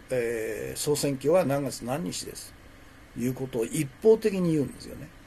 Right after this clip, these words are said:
これの繰り返しなんですよ。そのことが、二十四回、戦後七十五年間で、衆議院解散総選挙が二十四回されたな-、中で、十九回も、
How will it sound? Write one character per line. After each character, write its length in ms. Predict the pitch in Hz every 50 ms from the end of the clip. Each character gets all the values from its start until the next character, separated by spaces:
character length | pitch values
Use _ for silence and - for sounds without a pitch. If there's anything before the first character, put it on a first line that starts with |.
| - - - - - - - - - - - - -
こ 140 | - 156 185
れ 60 | 220
の 120 | 294 254
繰 160 | - - -
り 100 | 139 135
返 140 | 135 180 190
し 100 | 185 -
な 80 | 226 226
ん 40 | 170
で 40 |
す 60 | - -
よ。 80 | - - - - - - - - - - - - - - - - - - - - - - - - - - - - - -
そ 160 | - - 165
の 100 | 185 208
こ 120 | 208 214 208
と 120 | - 202
が、 280 | 170 127 123 120 131 - - - - - - - - - - - - -
二 160 | 143 175 208
十 140 | 196 190 165
四 220 | 147 147 147 147
回、 240 | - 160 143 123 -
戦 260 | - - 147 139 143
後 80 | 143 143
七 300 | 139 139 139 156 170 185
十 120 | 175 156
五 120 | 127 117 123
年 180 | 131 139 135
間 240 | 123 123 101 90 85
で、 240 | 95 120 123 107 - - - - - - - - -
衆 240 | - - - 160 175
議 100 | 185 196
院 100 | 185 156
解 200 | - - 131 135
散 240 | 131 - 143 147 147
総 220 | - - 156 156
選 200 | 151 - 165 151
挙 160 | 139 - 87 90
が 180 | 120 120 110 -
二 160 | 120 143 170
十 140 | 170 170 123
四 160 | 113 131 151
回 180 | - - 160 151
さ 140 | - 143 139
れ 80 | 147
た 160 | 143 - 147
な-、 160 | 147 151 156 - - -
中 300 | 147 139 139 - - 127
で、 220 | 135 - - - - - - - - - - - -
十 220 | 131 151 202 262
九 280 | - - - 330 349 339
回 220 | - 208 131 92 82
も、 220 | 85 95 98 -